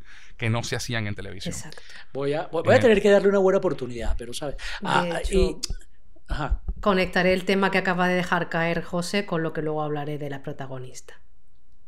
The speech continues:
Speaker 1: Eso,
Speaker 3: Lo, lo
Speaker 1: eso.
Speaker 3: que, lo que te iba a decir antes de que pases a la protagonista, eh, esta cuestión de las ciudades divididas entre el lado sombrío y el lado soleado, ¿sabes? El lado próspero y el lado subdesarrollado,
Speaker 1: Ujú.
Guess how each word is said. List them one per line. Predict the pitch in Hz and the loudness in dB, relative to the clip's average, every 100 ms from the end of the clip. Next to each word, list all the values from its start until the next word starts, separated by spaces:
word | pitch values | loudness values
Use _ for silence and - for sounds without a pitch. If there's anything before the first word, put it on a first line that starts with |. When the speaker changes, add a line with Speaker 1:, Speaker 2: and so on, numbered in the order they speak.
| - - - - - - | -12 -12 -12 -12 -12 0
Speaker 1:
Eso, | 123 110 - - - | 2 4 2 0 -6
Speaker 3:
Lo, | 175 202 | -6 -2
lo | 202 190 | 2 2
Speaker 1:
eso. | 180 185 | 2 0
Speaker 3:
que, | 170 | -2
lo | |
que | 156 | 0
te | 175 | 2
iba | |
a | 247 | 2
decir | 240 | 0
antes | 226 254 | 2 2
de | 180 | 0
que | |
pases | 156 147 214 | 0 0 2
a | |
la | 208 | 2
protagonista, | 160 156 147 220 147 120 120 | 2 -2 -2 -2 -6 -8 -6
eh, | 139 - | -6 -6
esta | - 277 | -6 -2
cuestión | 262 - 147 175 | -2 -2 -4 0
de | 262 | 2
las | 233 - | 2 -2
ciudades | 120 147 | -6 -6
divididas | 220 151 120 120 147 196 | -6 -6 -6 -8 -8 -4
entre | 170 143 120 117 - - | -4 -6 -10 -12 -12 -12
el | 127 120 | -10 -6
lado | 123 139 | -2 -2
sombrío | - 156 156 160 165 165 | -2 -2 -2 0 2 2
y | 160 | 0
el | 123 | -2
lado | 123 135 139 | -2 -2 -2
soleado, | 156 151 165 143 139 | -2 0 2 2 -2
¿sabes? | - 127 123 | -4 -6 -6
El | 120 | -8
lado | 120 131 135 | -4 -4 -2
próspero | 160 - 135 135 - - - - | -4 -4 -8 -8 -10 -12 -10 -6
y | |
el | 127 | -2
lado | 131 156 | 2 2
subdesarrollado, | 175 190 147 143 131 107 160 139 | 0 -2 -4 -2 4 4 4 0
Speaker 1:
Ujú. | 151 | -4